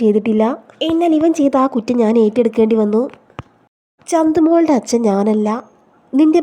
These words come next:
ഭർത്താവ് അഭിയാണ്. ആ കാര്യം നീ അറിഞ്ഞാൽ നിങ്ങളുടെ കുടുംബം നശിക്കുമെന്ന് കരുതിയാണ് പറയാതിരുന്നത്. എന്നാൽ അത് കാരണം അനന്തപുരി നശിക്കേണ്ട അവസ്ഥയാണ്. അങ്ങനെ എല്ലാ കാര്യങ്ങളും ആദർശ് നവ്യയോട് പറയുകയാണ്.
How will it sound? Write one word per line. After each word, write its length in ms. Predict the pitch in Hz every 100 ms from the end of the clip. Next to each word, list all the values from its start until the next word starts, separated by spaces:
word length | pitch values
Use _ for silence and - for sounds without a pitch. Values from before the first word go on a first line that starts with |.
| 247
ഭർത്താവ് 340 | 214 220 233 202
അഭിയാണ്. 440 | 185 226 226 202 247 277 _ -
ആ 20 | 320 359
കാര്യം 300 | 339 330 330 277
നീ 100 | 240 269
അറിഞ്ഞാൽ 280 | 254 240 240 -
നിങ്ങളുടെ 300 | 285 320 339 339
കുടുംബം 260 | 262 233 233
നശിക്കുമെന്ന് 440 | 202 - 254 240 233
കരുതിയാണ് 440 | 214 202 233 220 233
പറയാതിരുന്നത്. 680 | 208 214 220 233 214 214 226 277 - _ - _ _ _
എന്നാൽ 380 | - 330 320 339 330 - - 269
അത് 120 | 269
കാരണം 220 | 302 294 277
അനന്തപുരി 400 | 208 202 226 262 240
നശിക്കേണ്ട 400 | - - 240 233 220
അവസ്ഥയാണ്. 500 | 208 - 220 208 233 277 - _ -
അങ്ങനെ 240 | 320 339 349 285
എല്ലാ 180 | 220 240
കാര്യങ്ങളും 360 | 262 233 233 240 214
ആദർശ് 300 | 202 214 -
നവ്യയോട് 400 | 214 202 208 220 226
പറയുകയാണ്. 600 | 220 208 208 214 226 208